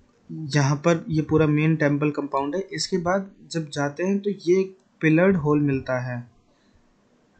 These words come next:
आगे चल के पिलर्ड हॉल मिलता है। ये पिलर्ड हॉल को हम मंडपा कहते हैं। Dravidian style of temple architecture में ये एक नोटेबल चीज़ है, ये एक हमारा और एक फीचर है।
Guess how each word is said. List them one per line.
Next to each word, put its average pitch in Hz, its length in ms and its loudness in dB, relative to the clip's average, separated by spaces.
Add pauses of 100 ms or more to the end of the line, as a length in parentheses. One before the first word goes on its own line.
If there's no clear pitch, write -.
(520)
आगे 156 220 2
चल 175 180 2
के 190 140 2
पिलर्ड 170 380 2
हॉल 165 240 4
मिलता 160 240 0
है। 190 100 0
ये 185 100 2
पिलर्ड 160 360 -2
हॉल 147 220 -6
को 160 100 -8
हम 160 200 -8 (180)
मंडपा 151 440 -2
कहते 160 320 -6
हैं। 196 240 -6 (1600)
Dravidian 175 480 4
style 185 360 2
of 190 60 0 (120)
temple 165 240 0
architecture 156 640 -4
में 170 280 -6 (220)
ये 170 120 -2
एक 165 340 -8
नोटेबल 160 440 0
चीज़ 151 380 -4
है, 151 200 -4
ये 160 80 0
एक 160 360 -4
हमारा 143 520 -6 (120)
और 170 240 2
एक 175 180 -4 (220)
फीचर 160 340 0
है। 196 220 -4